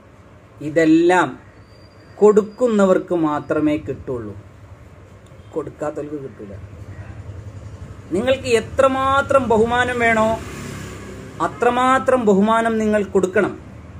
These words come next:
നിങ്ങൾ, നിങ്ങളോട് മറ്റുള്ളവർ മാന്യമായി പെരുമാറണമെന്ന് നിങ്ങൾക്ക് ആഗ്രഹമുണ്ടോ? നിങ്ങൾ ആദ്യം മറ്റുള്ളവരോട് മാന്യമായി പെരുമാറണം. ഏ? നിങ്ങൾ എത്ര കണ്ട് ഒരാളോട് thank you പറഞ്ഞു നോക്കൂ,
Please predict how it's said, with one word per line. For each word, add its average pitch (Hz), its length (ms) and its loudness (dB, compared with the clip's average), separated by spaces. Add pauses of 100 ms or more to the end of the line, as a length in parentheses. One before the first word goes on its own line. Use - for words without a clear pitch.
(880)
നിങ്ങൾ, 240 280 4 (880)
നിങ്ങളോട് 269 500 6 (100)
മറ്റുള്ളവർ 262 500 4 (120)
മാന്യമായി 254 520 2 (100)
പെരുമാറണമെന്ന് 247 720 2
നിങ്ങൾക്ക് 233 360 -2
ആഗ്രഹമുണ്ടോ? 208 480 0 (720)
നിങ്ങൾ 285 220 0 (140)
ആദ്യം 247 300 -4
മറ്റുള്ളവരോട് 202 760 0
മാന്യമായി 143 520 -2
പെരുമാറണം. 110 500 -12 (1900)
ഏ? 175 40 -4 (800)
നിങ്ങൾ 254 180 0 (100)
എത്ര - 260 -2 (120)
കണ്ട് 247 220 4 (240)
ഒരാളോട് 233 400 4 (160)
thank 208 300 2
you 247 60 2 (100)
പറഞ്ഞു 214 360 2
നോക്കൂ, 202 260 2